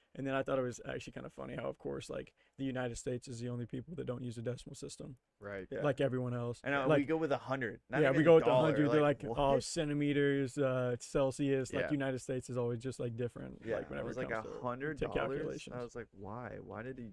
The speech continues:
Speaker 3: do that?"
Speaker 1: I thought that was weird. I had a highlight on twenty-seven. I don't know if anyone has something before that.
Speaker 3: Um, I just really, uh, like,
Speaker 1: Shoot.
Speaker 3: highlighted on formulas, like,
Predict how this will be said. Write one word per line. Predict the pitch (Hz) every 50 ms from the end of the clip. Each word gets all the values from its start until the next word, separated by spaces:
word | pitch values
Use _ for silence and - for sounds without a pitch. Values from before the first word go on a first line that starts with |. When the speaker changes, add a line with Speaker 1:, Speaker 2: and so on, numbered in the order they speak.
| -
Speaker 3:
do | - 107 110
that?" | 104 98 - - - _ _ _ _ _ -
Speaker 1:
I | 135 -
thought | - 123 -
that | 127 123
was | 120 113
weird. | 113 120 120 120
I | 135
had | 156 175
a | 175 165
highlight | - 135 135 131 123
on | 123 120 -
twenty-seven. | - 143 131 127 120 - - 127 123 120 120 120
I | 120
don't | 120 123 120
know | 120 120
if | 117 -
anyone | 147 143 135 135 139
has | 135 127 - -
something | - 143 - 131 127
before | 131 127 - 135 - 127
that. | - 110 117 - - _ _ - _ _ _ _ - 110
Speaker 3:
Um, | 110 113 113 110 110 113 110 - -
I | 120
just | 123 - - -
really, | 135 127 120 117 110
uh, | 110 117 - 95 95
like, | - - - - -
Speaker 1:
Shoot. | 120
Speaker 3:
highlighted | 110 104 104 104 104 101 101 98 95
on | 92 92
formulas, | - _ 98 101 101 95 95 95 95 98 95 92 -
like, | 90 90 - - _